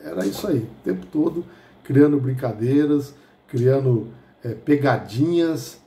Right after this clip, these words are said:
Ele fazia isso com muita constância. Eu, eu tô me lembrando aqui aos poucos de umas das muitas conversas que nós tivemos, que eu ouvia dizer, e conforme eu for lembrando, eu vou colocando aqui pra dar uma distraída,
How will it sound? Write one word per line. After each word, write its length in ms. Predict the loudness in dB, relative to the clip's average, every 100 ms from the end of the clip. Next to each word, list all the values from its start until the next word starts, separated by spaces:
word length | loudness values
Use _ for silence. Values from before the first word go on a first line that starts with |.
| _ _ _ _ -6
Ele 160 | -4
fazia 380 | -2 -2 2 2
isso 320 | 2 -2 -4
com 120 | -2 0
muita 300 | 2 0 -2
constância. 640 | -2 -2 -4 -6 -6 -4
Eu, 160 | -6 -6 -16 -20 _ _ -14
eu 60 |
tô 100 | -10
me 80 | -6
lembrando 360 | -4 0 2 2
aqui 140 | 0
aos 180 | -2 -2
poucos 260 | -4 -4
de 80 | -4
umas 360 | -2 -2 -6 -20 _ _ _ -8
das 200 | -4 -2
muitas 480 | 0 2 2 0 -6
conversas 640 | -4 -4 -2 -2 -4 -8
que 80 | -4
nós 240 | -4 -4
tivemos, 540 | -6 -6 -2 0 -2 -6
que 160 | -8
eu 100 | -6
ouvia 600 | -4 -2 -2 -4 -8 -6
dizer, 480 | -6 -4 -2 0 -2 -4 -20 -20 _ -14
e 220 | -10 -10 -12 -20 _ _ _ -20 -20 -18 -6
conforme 300 | 2 2 2
eu 40 |
for 160 | 2 4
lembrando, 720 | 4 4 2 2 2 0 -2
eu 80 | -2
vou 160 | -2 0
colocando 440 | -2 -2 -2 -4
aqui 200 | -4 -4
pra 220 | -4 -2
dar 140 | 0 0
uma 160 | 0
distraída, 680 | -4 -6 0 0 2 0 -4